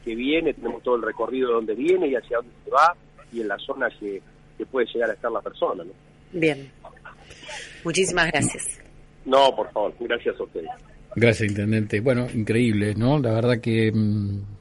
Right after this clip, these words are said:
Speaker 3: que esto siga, siga el humo, sigan los incendios, y esto último que nos contó. Yo me quedé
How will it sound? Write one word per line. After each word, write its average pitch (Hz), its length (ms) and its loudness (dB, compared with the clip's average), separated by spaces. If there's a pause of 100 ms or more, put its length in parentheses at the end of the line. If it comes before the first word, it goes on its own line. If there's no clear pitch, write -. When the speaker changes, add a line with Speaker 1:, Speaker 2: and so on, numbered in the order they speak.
(140)
Speaker 3:
que 123 80 -2
esto 117 180 -2
siga, 110 720 0
siga 123 300 2
el 117 120 6
humo, 135 380 8
sigan 117 320 4
los 107 180 2
incendios, 139 580 4
y 117 120 0
esto 120 180 0
último 123 360 4
que 110 60 4
nos 104 140 0
contó. 101 360 0
Yo 117 180 0
me 113 120 2
quedé 110 360 -2